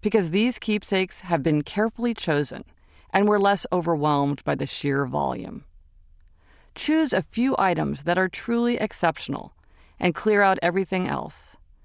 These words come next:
Find ways to hold on to memories without accumulating mounds of stuff. Oh, old rubbish,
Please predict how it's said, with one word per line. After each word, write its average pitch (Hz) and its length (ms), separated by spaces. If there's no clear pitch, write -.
Find 277 300
ways 240 280
to - 80
hold 190 380
on 180 240
to 160 60
memories 147 600
without 285 400
accumulating 147 920
mounds 143 400
of - 80
stuff. - 480
Oh, 262 520
old 285 340
rubbish, 254 680